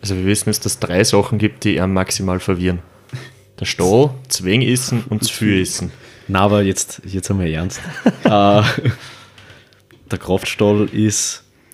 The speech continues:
Speaker 2: ein Studio, wo man nicht alleine ist. Ich glaub, das ist was, was, was schon ganz wichtig ist und was von ganz vielen Studios unterscheidet, weil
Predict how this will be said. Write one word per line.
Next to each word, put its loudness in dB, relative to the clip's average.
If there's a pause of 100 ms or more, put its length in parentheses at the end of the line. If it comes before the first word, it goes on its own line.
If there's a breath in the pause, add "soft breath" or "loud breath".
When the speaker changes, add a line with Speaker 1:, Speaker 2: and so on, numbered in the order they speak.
(380 soft breath)
Speaker 2:
ein -4
Studio, 2
wo 4
man 2 (180)
nicht -4
alleine 0
ist. -4
Ich -8
glaub, -4
das -2
ist -4
was, -4
was, -6 (960 soft breath)
was 0
schon 4
ganz 2
wichtig 2
ist 4
und 4
was 2
von -4
ganz 2
vielen -2
Studios 0
unterscheidet, -2
weil 4